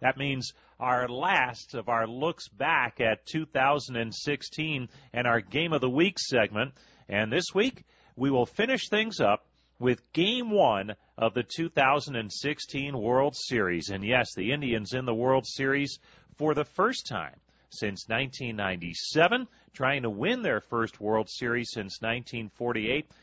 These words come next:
and they took on the Chicago Cubs, the team with the best record in all of baseball,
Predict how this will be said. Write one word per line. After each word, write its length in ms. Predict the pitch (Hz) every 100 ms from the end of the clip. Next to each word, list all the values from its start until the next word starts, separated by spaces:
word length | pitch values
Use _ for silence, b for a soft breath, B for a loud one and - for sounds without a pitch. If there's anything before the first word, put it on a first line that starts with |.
| b b
and 140 | 80
they 120 | 78
took 260 | 80 135 -
on 220 | 110 135
the 60 | 123
Chicago 640 | - 95 - 113 123 120
Cubs, 500 | 123 131 113 85 - - b b
the 100 | 87
team 260 | - 147 143
with 100 | 113
the 80 |
best 400 | 95 - 160 -
record 340 | 143 160 - 131
in 100 | 104
all 200 | 123 180
of 100 | 143
baseball, 720 | 170 185 - 117 101 107